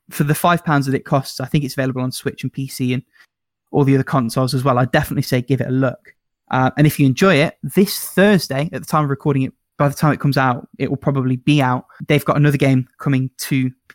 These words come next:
Vita, uh, called Astro Aqua Kitty. So it's like that same mechanic, but in an R P G sort of setting.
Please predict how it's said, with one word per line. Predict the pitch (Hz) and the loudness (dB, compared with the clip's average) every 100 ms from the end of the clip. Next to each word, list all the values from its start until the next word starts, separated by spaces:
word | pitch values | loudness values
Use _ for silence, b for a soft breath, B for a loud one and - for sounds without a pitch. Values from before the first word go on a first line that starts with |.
| _ | _
Vita, | 147 139 - 127 - _ _ _ _ - | -2 -2 -2 -8 -10 _ _ _ _ -4
uh, | 131 127 | -2 -2
called | - 135 | -2 -2
Astro | 147 156 - 127 | -2 -4 -2 -2
Aqua | 123 120 135 | -2 -4 -4
Kitty. | - 131 - 127 | -2 -4 -4 -4
So | 123 | -2
it's | 147 | 0
like | 131 | 0
that | 127 | 0
same | - 147 | 2 2
mechanic, | 139 - 139 127 - | 2 0 0 0 -2
but | - 139 | -4 0
in | 139 | 2
an | 135 | 2
R | 135 131 | 2 0
P | 131 127 | -2 -2
G | 123 135 123 _ _ _ _ _ _ | 0 -2 -2 _ _ _ _ _ _
sort | - 147 131 - | -4 0 0 -2
of | |
setting. | - 139 - 123 | 0 0 0 -6